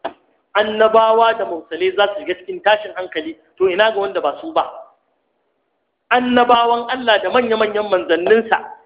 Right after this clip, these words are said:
za su shiga cikin tashin hankali a filin tashin alkiyama. To ina ga waɗanda ba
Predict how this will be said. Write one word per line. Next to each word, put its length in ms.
za 80
su 80
shiga 160
cikin 220
tashin 260
hankali 340
a 80
filin 280
tashin 260
alkiyama. 560
To 120
ina 320
ga 80
waɗanda 380
ba 180